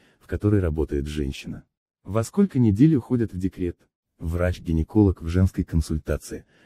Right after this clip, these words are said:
на учете в которой находится беременная, устанавливает конкретное число месяца, когда начинается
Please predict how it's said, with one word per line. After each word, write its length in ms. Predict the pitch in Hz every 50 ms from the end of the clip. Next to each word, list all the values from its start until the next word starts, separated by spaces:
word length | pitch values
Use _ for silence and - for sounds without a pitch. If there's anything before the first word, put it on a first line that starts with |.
| _ _ -
на 140 | - 80 82
учете 340 | 82 80 - 113 107 - 80
в 80 | -
которой 360 | - 90 82 - 92 87 85 82
находится 560 | 80 78 - - 90 80 80 78 - - 73
беременная, 680 | 76 78 76 82 82 82 78 76 69 69 71 69 - -
устанавливает 760 | 73 73 - - 71 76 80 85 85 85 80 76 73 73 -
конкретное 560 | - 76 71 - - 80 82 - - 78 71
число 340 | - - 80 - - 78 78
месяца, 560 | 78 80 82 82 - - - - - 76 - _ _ _
когда 320 | _ - 69 69 71 73 71
начинается 800 | 71 73 71 - 76 71 67 69 67 67 - - - - -